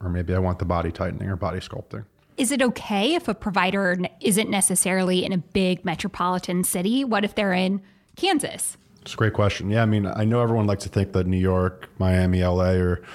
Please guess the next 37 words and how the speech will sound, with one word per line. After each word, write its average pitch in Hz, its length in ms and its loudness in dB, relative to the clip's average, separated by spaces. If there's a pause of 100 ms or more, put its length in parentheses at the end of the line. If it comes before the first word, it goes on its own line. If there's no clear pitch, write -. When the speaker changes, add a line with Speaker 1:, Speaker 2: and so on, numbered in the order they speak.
(180)
Speaker 1:
where 95 160 0
all 95 60 2
the 95 100 0
aesthetics 92 440 -2
go, 120 260 0
but 92 320 -2 (420)
I've 98 140 -2
got 127 140 2
a - 20 0
couple 107 240 0
practices 95 480 0
in 90 80 4
North 92 240 2
Carolina, 90 800 2 (240)
Alaska, 90 800 0 (200)
Idaho. 107 640 2 (540)
Those 117 200 0
patients, 123 480 0
no 98 60 2
matter 107 280 2
where 98 240 0
we 95 160 0
are, 95 500 0 (500)
human 110 320 0
nature 98 320 2
is 87 100 0
you 92 80 2
wanna 90 140 2
look 87 180 -2
better. 92 340 -4
Speaker 2:
Yeah. - 140 0
Speaker 1:
You 92 60 4
wanna 101 120 2
feel 95 240 0
better. 87 320 0
And, 90 360 2 (440)
um, 82 400 -2